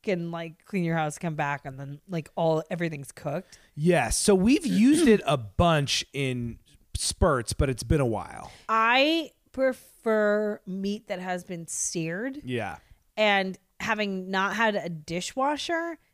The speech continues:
Speaker 1: it just seems like a lot.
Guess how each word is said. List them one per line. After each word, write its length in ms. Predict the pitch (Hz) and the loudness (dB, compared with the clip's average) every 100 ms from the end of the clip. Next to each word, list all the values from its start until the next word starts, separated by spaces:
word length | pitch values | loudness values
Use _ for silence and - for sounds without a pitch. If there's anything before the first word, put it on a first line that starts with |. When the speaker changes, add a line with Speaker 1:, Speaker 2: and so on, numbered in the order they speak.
| _ | _
Speaker 1:
it 160 | 214 202 | -4 -4
just 320 | 220 226 - | -2 -2 -4
seems 340 | - 208 190 170 | -6 -4 -4 -6
like 420 | 165 156 135 _ _ _ _ _ _ _ _ _ - | -8 -8 -12 _ _ _ _ _ _ _ _ _ -6
a 100 | 170 | -4
lot. 560 | 147 147 139 151 165 | -4 -6 -4 -2 -4